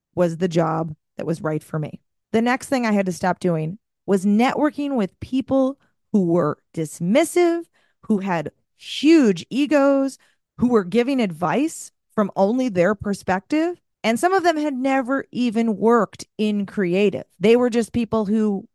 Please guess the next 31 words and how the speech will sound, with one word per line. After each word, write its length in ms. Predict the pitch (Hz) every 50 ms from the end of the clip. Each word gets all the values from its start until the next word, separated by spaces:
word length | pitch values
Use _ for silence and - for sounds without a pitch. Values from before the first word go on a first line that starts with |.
| _
were 160 | - 185 196 -
in 220 | - 220 220 220
the 60 | 214
marketing 500 | 202 190 185 190 190 - 220 190 180 156 147
world, 320 | 139 135 123 110 - _
in 120 | - 208 208
the 140 | 208 - _ -
advertising 640 | 196 202 196 185 190 180 185 160 156 156 160 147 131
world. 340 | 139 - - - - - _ _ _ _ -
And 140 | 226 247 311
I 80 | 359
gotta 220 | 370 392 381 359 -
tell 200 | - 285 311 339
you, 220 | 311 269 214 - -
it 120 | 254 -
was 220 | 202 269 262 202 - _ _ _ -
fairly 380 | 302 370 427 466 339 262 240 -
unpleasant 640 | 208 247 269 247 - - 214 226 226 175 180 - - - - -
to 120 | - 196 185
network 560 | 185 202 202 - - 175 160 - - - - _ _ _ _ _ -
with 180 | 185 190 180 -
these 220 | 202 196 175 -
types 300 | - 196 170 165 - -
of 120 | 165 -
people, 400 | - - 151 - - - - - _ _ - -
because 380 | 208 277 - 302 311 294 262 - -
when 180 | 220 247 277
I 80 | 269 254
talked 300 | - 269 311 392 - -
with 120 | - -
them, 340 | - 208 180 175 170 175 180